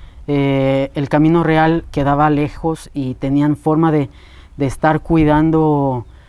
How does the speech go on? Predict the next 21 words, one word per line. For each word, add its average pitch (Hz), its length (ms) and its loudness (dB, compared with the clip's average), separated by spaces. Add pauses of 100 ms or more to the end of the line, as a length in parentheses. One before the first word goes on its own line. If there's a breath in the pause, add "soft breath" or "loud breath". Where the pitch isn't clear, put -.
(140 soft breath)
el 135 120 -2
paso 151 380 0
de, 147 200 0
de 156 140 -4
federales, 135 800 0
de 127 140 -2
cristeros, 143 720 -2 (480 soft breath)
y 143 200 2
entre 151 400 2
ellos 180 260 2
mismos 180 340 2
podían 156 400 2
de, 160 240 -2
eh, 131 460 -6
tener 143 400 -2 (640 soft breath)
un 156 280 2
lapso 165 360 0
de, 147 300 0
de, 123 840 -4 (1300 soft breath)
de 151 120 0
poderse 170 880 0